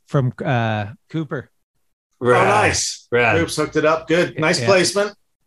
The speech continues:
Speaker 3: And
Speaker 1: Yeah,
Speaker 3: so
Speaker 1: like
Speaker 3: it was like, make, dude, that was the greatest.
Speaker 1: <laughs>
Speaker 3: Nice. Rad.
Speaker 2: Rad.
Speaker 3: That was a great way to make a little bit of coin,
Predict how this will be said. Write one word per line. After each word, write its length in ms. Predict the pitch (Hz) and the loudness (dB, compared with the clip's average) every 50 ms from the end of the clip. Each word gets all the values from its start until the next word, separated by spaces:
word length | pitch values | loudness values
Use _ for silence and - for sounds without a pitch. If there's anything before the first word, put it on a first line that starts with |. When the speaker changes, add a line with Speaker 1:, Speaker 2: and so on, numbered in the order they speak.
| _ _ _ - | _ _ _ 0
Speaker 3:
And 240 | 156 156 156 156 151 | 2 4 4 4 2
Speaker 1:
Yeah, 60 | 143 | 0
Speaker 3:
so 220 | - - 165 165 165 | 0 2 4 6 6
Speaker 1:
like 80 | 160 | 8
Speaker 3:
it 40 | 156 | 6
was 140 | 156 151 151 | 6 4 4
like, 280 | 160 151 147 143 139 - _ _ - | 2 4 2 2 0 -4 _ _ 0
make, 320 | 170 180 214 233 - - | 2 2 2 2 0 -8
dude, 160 | - 220 202 - | -10 -10 -8 -6
that 140 | 208 214 294 | -4 0 2
was 200 | 247 220 - - | 0 0 0 -2
the 100 | 156 123 | -6 -6
greatest. 680 | 104 - - 127 127 143 185 185 156 127 107 - - | -6 -4 0 2 4 4 4 4 4 2 -2 -2 -4
Speaker 1:
<laughs> 100 | - 87 - - - - - - | -4 -4 -6 -8 -14 -20 -14 -6
Speaker 3:
Nice. 560 | - 123 127 123 120 117 110 - - - - - _ _ _ - 160 - _ - 135 - _ _ _ _ _ _ _ _ - | -2 0 2 2 2 0 0 -4 -6 -8 -10 -14 _ _ _ -12 -12 -12 _ -12 -14 -14 _ _ _ _ _ _ _ _ -4
Rad. 440 | - 113 120 113 113 107 101 - 139 | 0 2 2 2 2 2 2 2 2
Speaker 2:
Rad. 540 | 139 135 135 131 127 123 120 120 101 98 - _ _ _ _ _ _ - | 4 4 4 4 4 2 2 0 0 -4 -14 _ _ _ _ _ _ -2
Speaker 3:
That 200 | - 156 175 202 | 0 2 4 4
was 200 | 220 220 185 147 | 2 2 2 0
a 220 | 156 139 123 127 - _ _ _ | 0 -2 -2 -6 -14 _ _ _
great 380 | - 143 139 147 160 165 - - | -2 0 2 4 4 2 2 0
way 280 | 151 143 143 143 135 | 0 2 4 4 4
to 60 | 127 | 2
make 360 | 120 120 123 127 131 127 - - _ _ _ - | 2 2 2 2 2 0 -2 -12 _ _ _ -8
a 120 | 120 - | -4 -2
little 340 | 139 123 135 131 131 131 127 | 0 2 2 4 4 4 4
bit 140 | 127 123 117 | 4 2 0
of 100 | 110 - | 0 -2
coin, 460 | - 131 123 117 107 101 101 110 | -2 0 0 0 0 -2 -4 -6